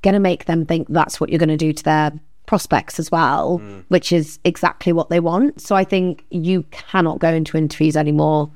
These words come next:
Speaker 1: just turn up and think you can blag it.
Speaker 2: Mm.
Speaker 1: You have to go in, like, showing you've got something
Speaker 2: Do you mean you
Speaker 1: else.
Speaker 2: can't just look at the website on the train on the way in and
Speaker 1: Just
Speaker 2: then
Speaker 1: scroll.
Speaker 2: just, I remember those high level stats <laughs> for,
Speaker 1: Yeah.
Speaker 2: for that. Check 'em out on LinkedIn for twenty minutes before.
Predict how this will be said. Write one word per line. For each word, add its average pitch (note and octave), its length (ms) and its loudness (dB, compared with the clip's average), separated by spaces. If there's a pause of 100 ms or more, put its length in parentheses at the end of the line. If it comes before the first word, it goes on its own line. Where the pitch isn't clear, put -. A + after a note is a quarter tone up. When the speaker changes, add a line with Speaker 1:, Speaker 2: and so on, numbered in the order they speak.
(220)
Speaker 1:
just - 260 -6
turn D#3+ 340 0
up D3+ 360 -2 (380)
and D#3 280 2 (160)
think D#3 180 2
you D3+ 100 2
can D#3+ 200 2
blag D3+ 240 0
it. - 280 -6 (140)
Speaker 2:
Mm. A#2 240 -6
Speaker 1:
You F3+ 200 4
have D#3 320 -4
to D#3+ 100 0
go D#3 180 4
in, D#3 240 2
like, D3+ 260 0
showing D3+ 500 2
you've D3+ 200 2
got D3+ 180 0
something - 480 -4
Speaker 2:
Do D#3 100 -4
you B2+ 40 2
mean B2+ 140 4
you A#2 60 2
Speaker 1:
else. - 40 -4
Speaker 2:
can't A#2+ 180 4
just A2 140 -4
look A#2 140 2
at G2 60 0
the G#2+ 60 2
website G#2 360 2
on F2+ 160 0
the F#2+ 60 -2
train F#2+ 320 2
on F2+ 100 0
the F#2 80 0
way F#2+ 200 2
in F#2+ 100 2
and F2+ 80 0
Speaker 1:
Just F#2 160 0 (100)
Speaker 2:
then D#3 100 -2
Speaker 1:
scroll. - 0 -
Speaker 2:
just, - 340 0 (440)
I A2+ 100 2
remember A2 400 2
those G2 240 2
high G#2+ 200 2
level F#2+ 240 -2
stats - 680 -2
<laughs> - 200 -20
for, A#2+ 160 2 (140)
Speaker 1:
Yeah. E3 340 4
Speaker 2:
for A2+ 100 0
that. F#2+ 300 0 (200)
Check - 220 0
'em G#2+ 80 2
out G2 160 2
on F#2 60 0
LinkedIn F#2+ 520 0
for F#2+ 140 -2
twenty F#2+ 340 2
minutes F#2 280 0
before. F2 480 -6